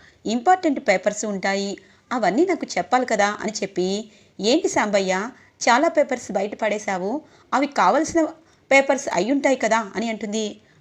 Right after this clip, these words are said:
"అమ్మా ఏమీ అనుకోవద్దు, అవి ఎప్పుడో ఉన్న పూలు ఇందులో ఉన్నాయి" అనగానే, "అవునా?" అని చెప్పి బయటికొస్తుంది కావ్య. ఇక ఫ్లవర్ బొకేని తీసుకుంటుంది. ఇది ఫ్లవర్ బొకే, నా వెడ్డింగ్ యానివర్సరీ రోజు వచ్చింది, అంటే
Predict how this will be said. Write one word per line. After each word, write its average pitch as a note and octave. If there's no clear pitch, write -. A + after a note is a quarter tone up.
"అమ్మా A3+
ఏమీ A#3
అనుకోవద్దు, A3+
అవి A#3+
ఎప్పుడో G3+
ఉన్న B3
పూలు A3
ఇందులో C#4
ఉన్నాయి" G#3+
అనగానే, G#3
"అవునా?" A#3
అని G#3
చెప్పి F#3+
బయటికొస్తుంది A3+
కావ్య. G#3+
ఇక E4
ఫ్లవర్ A#3+
బొకేని A#3
తీసుకుంటుంది. G#3
ఇది D4+
ఫ్లవర్ G3+
బొకే, A3+
నా D#4
వెడ్డింగ్ G#3
యానివర్సరీ A3+
రోజు G#3+
వచ్చింది, A3+
అంటే G3+